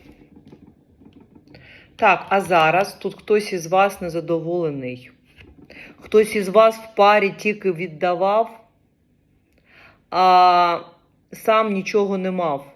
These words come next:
Тобто не було енергообміну, обміну потрібного. Так,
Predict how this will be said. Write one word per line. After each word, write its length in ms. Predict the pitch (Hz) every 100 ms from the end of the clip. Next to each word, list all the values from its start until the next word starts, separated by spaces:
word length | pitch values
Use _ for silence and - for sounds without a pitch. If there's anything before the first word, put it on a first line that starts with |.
| _
Тобто 260 | 180 180 185
не 100 | 185
було 480 | 185 202 220 220 170
енергообміну, 1040 | 180 190 180 170 - 190 208 190 170 156 160
обміну 480 | 190 208 180 165 160
потрібного. 920 | 160 175 196 180 135 131 127 127 120 - - - - -
Так, 200 | 214